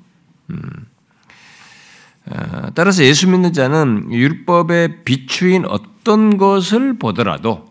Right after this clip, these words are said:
율법에 비추었을 때 이게 일-, 예, 윤계명에 말한 것처럼 율법에 비추어서, 어, 자-,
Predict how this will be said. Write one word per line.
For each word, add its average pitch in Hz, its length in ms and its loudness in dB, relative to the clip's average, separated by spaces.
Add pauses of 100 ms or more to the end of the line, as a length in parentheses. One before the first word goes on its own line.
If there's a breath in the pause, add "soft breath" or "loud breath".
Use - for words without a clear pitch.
(120)
율법에 127 580 -6
비추었을 123 720 -10
때 123 460 -8
이게 117 260 -8 (320 loud breath)
일-, 123 180 -10 (140)
예, 113 520 -8 (180)
윤계명에 120 580 -2
말한 101 320 -2
것처럼 98 480 -6
율법에 98 420 -6
비추어서, 95 720 -8
어, 92 260 -10
자-, - 140 -16